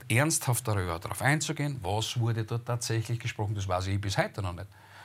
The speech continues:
So, der Kassen, da wurde mitgehört, da gibt's Protokolle, die sind bis heute alle nicht veröffentlicht. Wieder alle hingehaut haben, deppert, statt in eine inhaltliche Konfrontation zu gehen. Mit dem, was Alice Weidel oder Kruppala vertritt,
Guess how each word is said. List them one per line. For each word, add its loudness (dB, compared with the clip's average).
So, -2
der 2
Kassen, 4
da 0
wurde 2
mitgehört, 2
da -2
gibt's -4
Protokolle, -4
die -6
sind 0
bis -2
heute 0
alle -2
nicht -4
veröffentlicht. -4
Wieder 4
alle 2
hingehaut 6
haben, 4
deppert, 2
statt 4
in 6
eine 6
inhaltliche 2
Konfrontation 2
zu -2
gehen. -6
Mit 6
dem, 6
was 2
Alice 4
Weidel 4
oder 4
Kruppala 4
vertritt, -2